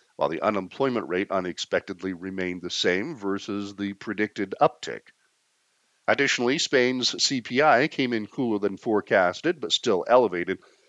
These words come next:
while Italy's industrial production fell more than estimates. The euro and the British pound fell versus the U S dollar, while bond yields in the Eurozone and the U K rose.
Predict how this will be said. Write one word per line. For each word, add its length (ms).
while 200
Italy's 420
industrial 480
production 520
fell 300
more 160
than 140
estimates. 520
The 80
euro 320
and 100
the 60
British 280
pound 400
fell 300
versus 400
the 120
U 140
S 140
dollar, 480
while 160
bond 320
yields 240
in 60
the 120
Eurozone 440
and 160
the 100
U 240
K 300
rose. 600